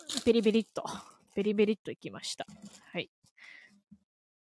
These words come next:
買いましたよ。いいね。クリスマスっ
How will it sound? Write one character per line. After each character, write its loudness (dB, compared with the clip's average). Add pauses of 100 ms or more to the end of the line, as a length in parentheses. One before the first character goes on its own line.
(340)
買 8
い 10
ま 12
し 2
た 10
よ。 12
い 12
い 0
ね。 8 (180)
ク -2
リ 6
ス -2
マ 6
ス -12
っ -20